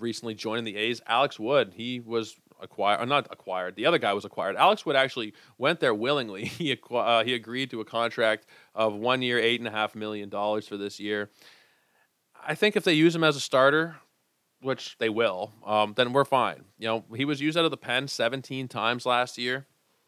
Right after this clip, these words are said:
which is not conducive to success for Alex Wood. He is a starting pitcher, and it, he, he sucked. Like, he had a terrible season. It was bad on the surface at a four four, four thirty-three E R A, and the supporting metrics were even worse. So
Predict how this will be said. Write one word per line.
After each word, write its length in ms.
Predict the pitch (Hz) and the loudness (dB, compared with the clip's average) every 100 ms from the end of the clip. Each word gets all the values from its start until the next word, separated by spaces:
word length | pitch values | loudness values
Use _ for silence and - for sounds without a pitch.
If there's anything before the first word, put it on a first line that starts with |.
| _ _ - | _ _ -12
which 160 | 117 113 | -10 -8
is 100 | 107 | -2
not 240 | 123 107 | 0 0
conducive 380 | 110 110 110 104 | -2 -6 -8 -10
to 60 | 107 | -16
success 400 | 104 - 120 117 | -10 -2 0 0
for 100 | 104 | 2
Alex 320 | 113 113 - | 2 2 0
Wood. 160 | 120 | -2
He 140 | 110 110 | 0 -2
is 100 | 101 | -4
a 60 | |
starting 320 | 104 107 104 98 | -2 -2 -2 -2
pitcher, 440 | 113 110 113 107 - - _ _ | -6 -4 -4 -6 -10 -20 _ _
and 160 | - 143 | -6 -4
it, 120 | 156 _ | -4 _
he, 180 | - 135 113 _ - | -16 -16 -16 _ -16
he 120 | 127 | -12
sucked. 440 | - 131 92 - | 0 2 2 -2
Like, 140 | 107 107 | -4 0
he 80 | 127 | 2
had 100 | 131 | 2
a 60 | |
terrible 440 | - - 131 127 113 | 0 -2 0 2 -2
season. 400 | - 92 85 - _ | -6 -14 -14 -20 _
It 60 | 104 | -10
was 120 | 107 | -10
bad 300 | - 117 123 | -6 0 2
on 80 | 147 | 2
the 60 | 139 | 0
surface 400 | - 123 131 123 | -4 -4 -4 -6
at 80 | |
a 40 | 110 | -6
four 260 | - 117 | -4 -4
four, 300 | 113 113 104 - _ | -4 -4 -6 -8 _
four 200 | 123 123 | -6 -4
thirty-three 540 | 123 120 113 117 117 | -2 -2 -4 -4 -4
E 80 | 107 | 0
R 180 | 104 110 | 2 2
A, 200 | 117 110 _ _ _ - | 2 0 _ _ _ -12
and 100 | 117 | -8
the 40 | |
supporting 400 | 113 - 147 143 | -8 0 2 2
metrics 400 | 131 123 127 - | 2 -2 -2 -6
were 140 | 110 104 | -6 -6
even 360 | 113 113 104 | -6 -8 -8
worse. 440 | 98 95 - - - _ _ _ _ | -6 -8 -8 -20 -20 _ _ _ _
So 320 | - 131 117 | -4 -2 -2